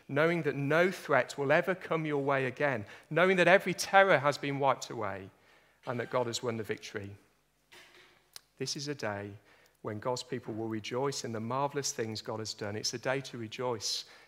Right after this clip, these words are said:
in his judgment. And through that judgment, on the other side of victory, God's people will enjoy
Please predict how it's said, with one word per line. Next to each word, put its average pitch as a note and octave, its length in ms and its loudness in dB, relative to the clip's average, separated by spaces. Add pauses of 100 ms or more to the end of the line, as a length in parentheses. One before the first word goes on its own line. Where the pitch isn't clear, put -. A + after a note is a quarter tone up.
(120)
in A2+ 120 -10
his A2 180 -10
judgment. - 640 -10 (1900)
And A2+ 160 -10
through F3 260 -6
that F#3+ 200 -4
judgment, A#2+ 640 -6 (800)
on A#2+ 100 -6
the A#2+ 80 0
other D#3 140 -2
side D#3 320 0
of C3+ 100 -6
victory, A2 540 -4 (1040)
God's D#3+ 220 -2
people C#3 340 -6
will A#2+ 160 -4
enjoy A#2 580 -4